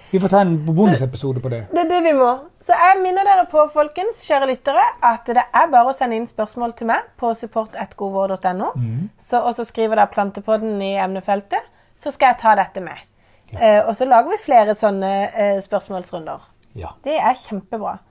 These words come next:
Speaker 1: Og det kan være at ikke vi får tid til de på tirsdag og torsdag, så det er
Speaker 2: Nei.
Speaker 1: mulig at de må følge med litt ekstra
Speaker 2: Litt
Speaker 1: utenom
Speaker 2: ekstra.
Speaker 1: tirsdag og torsdag nå.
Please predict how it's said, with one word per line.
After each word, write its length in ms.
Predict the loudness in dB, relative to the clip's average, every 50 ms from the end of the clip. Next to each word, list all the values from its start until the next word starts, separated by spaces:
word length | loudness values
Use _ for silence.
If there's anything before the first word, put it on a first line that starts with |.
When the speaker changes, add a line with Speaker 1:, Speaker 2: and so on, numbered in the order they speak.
| _ _ _ _ _ _ _ _ _ _ _ _ _
Speaker 1:
Og 100 | -8 -4
det 140 | -4 -2 -2
kan 160 | -2 -2 0
være 120 | 2 2 2
at 100 | 2 0
ikke 160 | -2 -4 -2
vi 80 | -4 -4
får 100 | -4 -6 -8
tid 160 | -6 -6 -6 -4
til 100 | -4 -4
de 100 | -4 -6
på 140 | -8 -10 -8
tirsdag 380 | -4 -2 -2 -2 -2 -4 -6 -8
og 80 | -6 -4
torsdag, 340 | -4 -6 -4 -6 -6 -8
så 100 | -6 -6
det 120 | -2 0 2
er 80 | 2 2
Speaker 2:
Nei. 100 | 2 2
Speaker 1:
mulig 380 | 2 2 2 2 0 0 0 0
at 100 | -2 -2
de 60 | -2
må 80 | -2 -2
følge 220 | 0 2 2 2 4
med 160 | 4 2 2
litt 140 | 2 2 2
ekstra 340 | 0 -2 -2 -4 -6 -6 -2
Speaker 2:
Litt 260 | 0 2 2 4 4 4
Speaker 1:
utenom 220 | 4 4 2 2
Speaker 2:
ekstra. 80 | 0 0
Speaker 1:
tirsdag 320 | 2 2 2 2 2 0
og 80 | -2 -2
torsdag 360 | -4 -6 -6 -4 -6 -4 -2
nå. 80 | 0